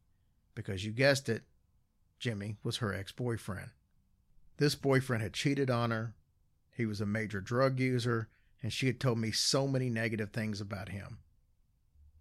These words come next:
I turned and I left the house without anyone even knowing that I was there. I wish that I had not walked into that house and heard that conversation.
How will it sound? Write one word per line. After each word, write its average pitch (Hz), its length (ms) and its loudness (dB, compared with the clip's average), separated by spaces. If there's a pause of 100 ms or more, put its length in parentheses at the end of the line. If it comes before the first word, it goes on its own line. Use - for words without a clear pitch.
I 107 60 -8
turned 139 320 2
and 151 100 4
I 143 40 4
left 135 300 4
the 127 100 4
house 110 340 0
without 107 200 -2
anyone 123 480 0
even 123 400 -2
knowing 110 280 0
that 107 120 -4
I 101 100 -4
was 104 200 -6
there. - 340 -10 (1800)
I 117 40 -4
wish 147 220 4
that 151 120 6
I 127 80 8
had 123 160 4
not 131 260 4
walked 117 260 0
into 104 180 -2
that 104 180 -6
house 101 300 -4
and 110 100 0
heard 135 220 4
that 98 140 -2
conversation. 98 760 -6